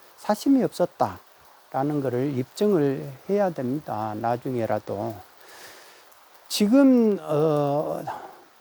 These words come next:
제 어떤 분하고 이렇게 이야기를 들어보는데 그분 같은 경우는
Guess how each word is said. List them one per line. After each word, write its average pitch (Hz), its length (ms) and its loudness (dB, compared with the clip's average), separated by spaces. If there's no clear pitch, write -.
제 208 160 4
어떤 196 520 4
분하고 165 440 6
이렇게 135 880 0
이야기를 151 560 2
들어보는데 127 880 -4
그분 220 320 -2
같은 208 380 -2
경우는 123 760 0